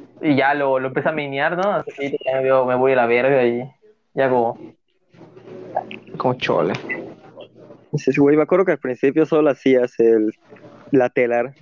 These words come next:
Speaker 1: Ajá, el lateral, y lo hacía mal. Ya luego descubrí cómo se, se hace bien.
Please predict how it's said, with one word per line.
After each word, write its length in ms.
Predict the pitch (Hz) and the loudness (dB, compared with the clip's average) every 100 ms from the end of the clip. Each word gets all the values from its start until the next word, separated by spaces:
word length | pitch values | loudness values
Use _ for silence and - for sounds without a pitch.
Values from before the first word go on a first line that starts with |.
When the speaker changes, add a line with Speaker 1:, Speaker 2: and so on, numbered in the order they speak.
| - - - - | -18 -16 -14 -4
Speaker 1:
Ajá, 280 | 156 170 175 | -2 2 4
el 60 | |
lateral, 400 | 170 170 170 208 214 | 4 4 4 4 2
y 60 | |
lo 100 | 190 | -2
hacía 260 | 180 226 196 | 0 0 0
mal. 420 | 160 151 156 165 - | 0 -2 -2 -6 -4
Ya 140 | 175 | 0
luego 180 | 196 185 | 2 2
descubrí 600 | 170 160 160 262 349 - | 0 0 2 2 -2 -2
cómo 280 | 185 185 185 | -2 0 -2
se, 60 | - | 0
se 80 | 165 | 0
hace 160 | 160 | 0
bien. 320 | 143 131 135 | -4 -6 -8